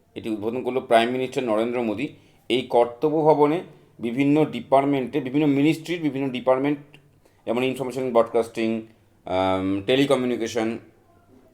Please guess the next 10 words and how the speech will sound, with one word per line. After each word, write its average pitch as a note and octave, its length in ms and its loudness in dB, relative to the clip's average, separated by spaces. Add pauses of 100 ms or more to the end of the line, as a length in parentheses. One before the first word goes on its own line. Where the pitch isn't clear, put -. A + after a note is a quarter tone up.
(120)
হ্যান্ডলুম, A#2 600 -2 (300)
এই C3 160 -2
যে C#3+ 100 0
ডি-, A#2+ 120 -8 (120)
মিনিস্ট্রিগুলো A2+ 680 -6
আছে, A2 220 -2
এই C#3+ 60 -2
মিনিস্ট্রির B2+ 560 -6 (840)
অফিসগুলো D#3 500 0
এখানে B2+ 380 -2